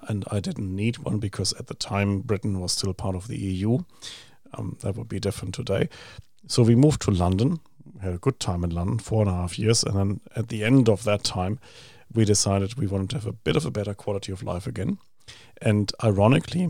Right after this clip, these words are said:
my wife was really keen on Berlin, and I was really keen on Sydney. So we wanted to move to each other's countries, and, um, yeah, um, I,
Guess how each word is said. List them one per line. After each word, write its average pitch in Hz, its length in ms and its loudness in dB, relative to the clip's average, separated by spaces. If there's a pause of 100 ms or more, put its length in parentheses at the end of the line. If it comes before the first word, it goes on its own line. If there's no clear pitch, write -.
my - 160 -2
wife 98 340 -4
was - 200 -6
really 101 460 -4
keen 92 420 -4
on 98 140 -6
Berlin, 82 520 -8 (640)
and 92 220 0
I 92 140 0
was 87 260 -6
really 101 280 -8
keen - 300 -12
on - 180 -12
Sydney. - 440 -4 (480)
So - 180 2
we 117 120 6
wanted 143 240 6
to 107 100 2
move 98 260 4
to - 100 -6
each - 140 -4
other's - 240 -4
countries, 160 600 -4 (100)
and, 107 300 -2
um, 104 420 0 (340)
yeah, 269 240 -4 (600)
um, - 520 -4
I, 98 180 -2